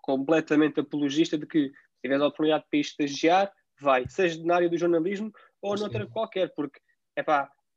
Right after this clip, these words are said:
Speaker 1: é completamente diferente daquilo que, que, que nós estudamos e do que, do que nos é transmitido, eh, pelos professores. É claro que há bases fundamentais que só se aprendem na faculdade,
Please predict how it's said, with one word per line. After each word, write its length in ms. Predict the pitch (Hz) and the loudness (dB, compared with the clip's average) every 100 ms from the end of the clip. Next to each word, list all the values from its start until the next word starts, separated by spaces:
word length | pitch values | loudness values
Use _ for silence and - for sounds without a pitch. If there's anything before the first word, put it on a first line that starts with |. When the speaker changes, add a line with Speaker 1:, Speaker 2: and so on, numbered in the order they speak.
| - | -20
Speaker 1:
é 60 | |
completamente 640 | - 156 147 185 180 170 165 | -6 -2 -2 0 0 -2 -4
diferente 380 | 147 - 156 147 | -8 -4 -6 -6
daquilo 480 | 139 131 147 131 127 _ | -12 -8 -8 -8 -12 _
que, 380 | 135 127 127 131 _ - | -10 -10 -12 -16 _ -14
que, 240 | 110 104 | -12 -12
que 120 | - | -6
nós 160 | 117 123 | -6 -6
estudamos 560 | - 135 139 156 139 | -6 0 4 4 2
e 80 | 135 | -2
do 140 | 131 131 - | -4 -8 -4
que, 300 | 135 127 127 131 131 | -2 -2 -4 -6 -10
do 80 | 135 | -2
que 100 | 151 | 0
nos 80 | 135 | 2
é 60 | |
transmitido, 680 | 131 143 131 135 131 135 127 _ _ - _ _ | 2 0 2 0 2 0 0 _ _ -20 _ _
eh, 280 | 139 131 131 | -2 -2 -2
pelos 300 | 131 135 127 | -4 -6 -10
professores. 640 | _ - - - 139 - - _ | _ -14 -12 -6 -6 -6 -14 _
É 80 | - | -4
claro 240 | - 139 | 2 0
que 180 | 135 147 | 0 0
há 80 | 139 | 0
bases 340 | 131 156 139 | 2 -2 -2
fundamentais 720 | - - 135 135 135 143 135 - | -10 -8 -6 -4 -6 -4 -6 -6
que 120 | _ | _
só 340 | - - 139 | -20 -14 -14
se 120 | 131 | -10
aprendem 320 | 139 139 127 131 | -8 -6 -6 -8
na 100 | 127 | -8
faculdade, 600 | 135 - 127 139 180 | -10 -10 -4 0 0